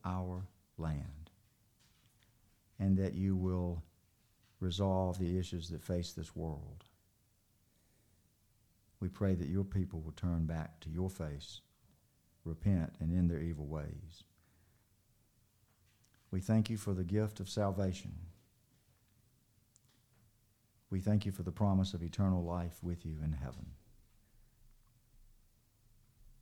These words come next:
You are a ma-, magnificent and awesome God. Forgive us of our sins. Forgive us of our shortcomings and our failures.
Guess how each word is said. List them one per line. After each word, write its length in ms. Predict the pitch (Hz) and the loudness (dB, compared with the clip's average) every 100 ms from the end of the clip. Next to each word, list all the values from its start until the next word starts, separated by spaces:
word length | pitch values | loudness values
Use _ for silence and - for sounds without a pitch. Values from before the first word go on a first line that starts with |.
| - _ _ _ - | -20 _ _ _ -2
You 160 | 90 | 2
are 100 | 85 | 2
a 40 | 82 | 4
ma-, 280 | 82 98 98 | 4 2 0
magnificent 720 | - 80 78 95 104 98 98 | 0 0 4 4 4 0 0
and 120 | 92 85 | 2 2
awesome 360 | 90 87 90 | 0 0 0
God. 360 | 82 73 69 73 - - _ _ _ _ _ _ - - _ _ _ _ _ _ _ - - _ _ - | 0 -2 -6 -10 -16 -20 _ _ _ _ _ _ -20 -20 _ _ _ _ _ _ _ -20 -20 _ _ -8
Forgive 280 | 87 110 110 | 2 4 4
us 120 | 104 | 2
of 140 | 101 | 2
our 240 | 104 107 101 | 4 4 2
sins. 500 | - 110 107 120 117 | 4 6 6 6 2
Forgive 360 | 98 95 104 | 0 2 2
us 140 | 101 - | 2 -2
of 120 | 101 | 0
our 300 | 98 101 98 | 2 2 0
shortcomings 640 | 95 107 - 101 98 98 95 | -2 -4 -2 4 6 6 4
and 120 | 92 | 2
our 100 | 92 | 0
failures. 640 | 92 78 69 - - - | -2 -4 -6 -10 -14 -16